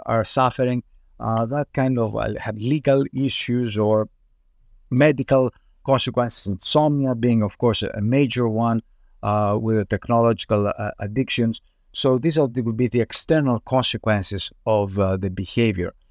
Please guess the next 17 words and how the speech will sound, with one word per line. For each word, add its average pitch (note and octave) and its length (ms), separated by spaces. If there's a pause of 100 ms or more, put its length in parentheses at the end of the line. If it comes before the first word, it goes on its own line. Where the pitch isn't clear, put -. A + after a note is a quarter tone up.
(340)
So C3+ 340
physiological C#3+ 720
dependence, C#3 600
internal D3 440
preoccupation, A#2+ 840 (340)
external C3 500
consequences, A2 1000
the G2 120 (180)
three C#3 180
major A#2 420
spheres G#2 540 (100)
of G2+ 200
evaluation. F#2+ 640 (760)
I C#3 80
want D#3 300
to E3 80
add E3 200